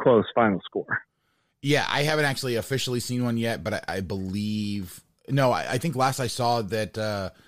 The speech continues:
Speaker 2: Coastal Carolina, I think, was, like, a twenty-three point favorite or something ridiculous like that. Uh, I'll have to see if I can pull it up here real quick. But, yeah, it's definitely <laughs> one of those things where, um,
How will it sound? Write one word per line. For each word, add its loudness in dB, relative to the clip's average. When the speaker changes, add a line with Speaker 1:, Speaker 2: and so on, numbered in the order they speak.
Speaker 2:
Coastal -2
Carolina, 0
I -2
think, -6
was, -6
like, -4
a -6
twenty-three -6
point -6
favorite -6
or -6
something -6
ridiculous -6
like -8
that. -4
Uh, -6
I'll 0
have -4
to -8
see -10
if -8
I -6
can -8
pull -8
it -6
up -10
here -8
real -8
quick. -10
But, -6
yeah, 0
it's -6
definitely -2
<laughs> 4
one 4
of 2
those 0
things -4
where, -4
um, -6